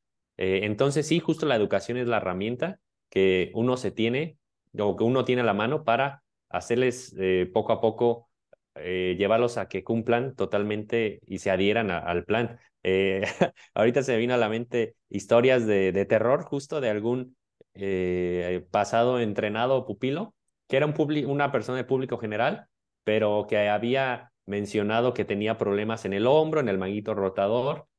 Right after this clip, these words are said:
y pues bueno, dentro del plan era ir con calma en esos ejercicios de esa zona de, de la articulación del hombro. Sin embargo, cuando a lo mejor tú planteabas, no recuerdo, ¿eh? pero tres ejercicios con tres series nada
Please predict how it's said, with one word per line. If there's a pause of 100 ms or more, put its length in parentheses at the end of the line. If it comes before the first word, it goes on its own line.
(160)
y
pues
bueno,
dentro
del
plan
era (160)
ir
con
calma
en
esos
ejercicios
de (300)
esa
zona
de,
de
la
articulación
del
hombro. (840)
Sin
embargo, (460)
cuando
a
lo
mejor
tú
planteabas,
no
recuerdo,
¿eh?
pero (160)
tres
ejercicios
con
tres
series
nada